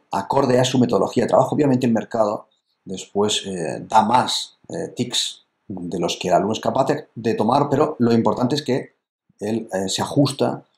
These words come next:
a su plan de trabajo. Aquí tiene una operación con un resultado negativo, es decir, por más que el alumno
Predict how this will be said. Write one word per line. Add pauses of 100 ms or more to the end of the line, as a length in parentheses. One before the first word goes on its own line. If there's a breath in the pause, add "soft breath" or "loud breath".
(200)
a
su (220)
plan
de
trabajo.
Aquí
tiene
una
operación
con
un
resultado
negativo,
es
decir,
por
más
que
el
alumno